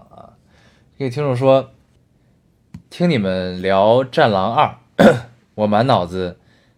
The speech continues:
想的是湄公河大案。昨天我大堂姐死了，虽然她比我大十岁，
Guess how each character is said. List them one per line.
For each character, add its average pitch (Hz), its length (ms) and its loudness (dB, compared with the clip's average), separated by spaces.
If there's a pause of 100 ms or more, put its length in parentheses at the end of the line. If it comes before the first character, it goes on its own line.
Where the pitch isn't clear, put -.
(180)
想 87 260 -8
的 90 100 -10
是 90 440 -8 (180)
湄 101 180 -6
公 127 200 -6
河 98 200 -8
大 95 200 -6
案。 98 300 -8 (1000)
昨 113 160 -2
天 147 260 -2
我 90 120 -6
大 104 200 -2
堂 98 240 -8
姐 110 200 -6
死 101 340 -14
了， 78 200 -20 (960)
虽 - 180 -2
然 139 120 0
她 156 120 -2
比 127 120 -2
我 110 100 0
大 92 200 -2
十 90 220 -12
岁， 110 300 -8